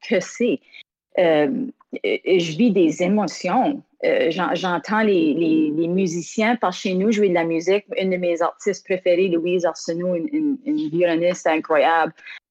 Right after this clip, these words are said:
lorsqu'elle joue du violon, puis elle, elle se tape les pieds, comme qu'on dirait, au, au rythme, puis, euh, de, des Acadiens de l'île,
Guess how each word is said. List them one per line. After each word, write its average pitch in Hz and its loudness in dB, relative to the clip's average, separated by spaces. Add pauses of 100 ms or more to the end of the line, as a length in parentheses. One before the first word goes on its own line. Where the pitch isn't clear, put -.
(140)
lorsqu'elle 185 2
joue 170 0
du 196 2
violon, 185 2
puis 175 -2
elle, 147 0 (160)
elle 170 2
se 156 -2
tape - -4
les 180 2
pieds, 247 -2
comme 220 -2
qu'on 196 -2
dirait, 196 2
au, 170 4
au 165 2
rythme, 185 2 (200)
puis, 170 0
euh, 135 -4
de, 156 -4
des 160 -2
Acadiens 175 -2
de 151 -4
l'île, 208 2